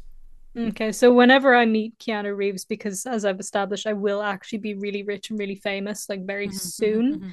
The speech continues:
Speaker 1: Um, I will make sure to let him know you exist. And
Speaker 2: Yeah,
Speaker 1: watch,
Speaker 2: just
Speaker 1: tell him he needs to follow you and watch him and make sure he does it.
Speaker 2: He needs to come onto my podcast channel and we can just chat.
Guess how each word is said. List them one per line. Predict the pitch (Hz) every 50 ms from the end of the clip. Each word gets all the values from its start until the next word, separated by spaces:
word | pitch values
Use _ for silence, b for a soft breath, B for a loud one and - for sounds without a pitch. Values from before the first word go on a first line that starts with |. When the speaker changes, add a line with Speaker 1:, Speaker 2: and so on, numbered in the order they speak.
| B B B B B _ _ _
Speaker 1:
Um, | - 240 220 214 208 202 202 196 202 240 254 - - -
I | 233 220
will | 208 196 208 202 202 196 202
make | 233 254 247 226 214 214 208
sure | - - - 220 202 196 196 196
to | 196 - 202
let | 208 202 196
him | 196
know | 196 196 190
you | 190 190 196 202
exist. | 185 180 - 214 233 - - - - - - - - _ _ _ -
And | 269 233 226 226 214 214 202
Speaker 2:
Yeah, | 214 240 226
Speaker 1:
watch, | 202 -
Speaker 2:
just | 214 - 247 240 -
Speaker 1:
tell | 269 285 285
him | 277 294 262
he | 240 262 254
needs | 233 220 220 233 233 - -
to | 247
follow | - - _ - 196 202 208 226
you | 254 269 302 294 285
and | 240 226 220 220
watch | 208 196 202 208 - - -
him | - 247 247
and | 233 214
make | 202 196 208 -
sure | - 233 214
he | 202 208
does | 190 214 208 202 196
it. | - - - _ _ _ _ _ _ _ _ _ _ _ _ _ _ _ _ _ _
Speaker 2:
He | - 196 233 233 233 233 220
needs | 208 220 254 269 262 -
to | 277 262
come | - 233 214
onto | 214 208 208
my | 208 185
podcast | 185 - 180 175 - - 131 160 - -
channel | - 156 160 165 165 175 - _
and | - 175 175 175 175
we | 175
can | 180 - 190 180
just | - 180 - - - - _
chat. | _ - - - 185 - - - - - -